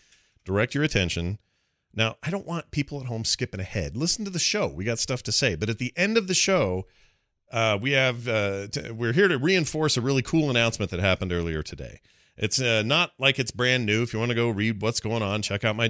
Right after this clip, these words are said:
Twitter, uh, feed or any of our Twitter feeds, and you'll read all about what's going on.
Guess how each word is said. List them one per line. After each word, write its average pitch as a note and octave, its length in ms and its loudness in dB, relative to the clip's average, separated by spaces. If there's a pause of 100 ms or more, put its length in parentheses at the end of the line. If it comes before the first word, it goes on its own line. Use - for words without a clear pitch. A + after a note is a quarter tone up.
(120)
Twitter, G#2 480 0
uh, G#2 160 0
feed G#2+ 240 -2
or F#2+ 80 2
any C#3 140 4
of A2 80 2
our F#2+ 100 0
Twitter F#2+ 240 -2
feeds, F2+ 340 -2 (280)
and G2+ 80 -6
you'll F#2+ 120 0
read F#2+ 180 0
all C#3 200 4
about A#2 240 2
what's A2 160 0
going G#2 280 0
on. F2+ 240 -2